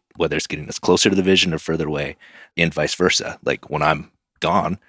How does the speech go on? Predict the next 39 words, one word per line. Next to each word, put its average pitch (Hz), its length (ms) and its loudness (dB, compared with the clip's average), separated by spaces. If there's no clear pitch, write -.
I 76 120 -8
know, 87 360 0
as, - 420 -4
you 80 100 -4
know, 73 100 -4
the 73 100 -6
decisions 82 440 0
that 76 120 0
she's - 260 0
making, 85 300 0
because 78 340 -2
we've 78 200 -2
come 80 160 -6
together, 78 280 0
we're, 73 180 -4
we're 73 120 -4
clear 80 320 -2
on 73 140 -2
the 73 80 -6
vision, 76 440 -2
those 82 180 0
decisions 78 400 0
are 76 80 -6
getting 73 200 -10
us 69 120 -10
further 80 320 -4
away 78 320 0
or 80 80 0
closer. - 560 -2
And 71 220 -2
I 78 80 0
think 73 200 -4
that's 73 220 -2
where, 64 180 -4
back - 200 2
to - 80 -6
the 67 80 -10
communication 76 640 -2
really 71 260 -6